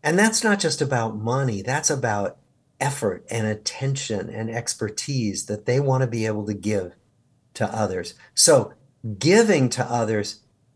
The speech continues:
makes us actually feel good. So actually what that means is that when we ask someone else for help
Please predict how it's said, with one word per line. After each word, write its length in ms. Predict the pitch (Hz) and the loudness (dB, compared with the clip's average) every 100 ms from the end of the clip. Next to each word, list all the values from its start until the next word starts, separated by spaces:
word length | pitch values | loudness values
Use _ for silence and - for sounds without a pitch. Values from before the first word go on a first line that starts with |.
| - | -4
makes 280 | 117 165 - | 0 2 2
us 180 | 120 - | 4 4
actually 500 | 131 131 123 120 110 | 0 -2 -2 -2 -4
feel 600 | - 123 156 107 98 - _ _ | -6 -2 2 2 0 -8 _ _
good. 380 | - 170 170 - - _ _ _ _ _ _ _ _ | 0 0 0 -4 -16 _ _ _ _ _ _ _ _
So 380 | - 175 160 - | 4 8 8 6
actually 420 | 143 202 254 180 | 4 4 6 4
what 220 | 131 - 147 | 6 6 6
that 180 | 135 | 2
means 300 | 139 196 220 | 2 4 4
is 140 | 139 131 | 2 4
that 140 | 131 | 2
when 200 | 131 139 | 2 0
we 180 | 180 196 | 2 0
ask 260 | 165 175 - | 0 2 2
someone 340 | 165 160 151 | 0 -2 -2
else 380 | 139 139 139 - _ | -2 -2 -4 -8 _
for 260 | - 123 113 | 0 0 0
help 480 | - 131 226 311 | 0 0 0 -4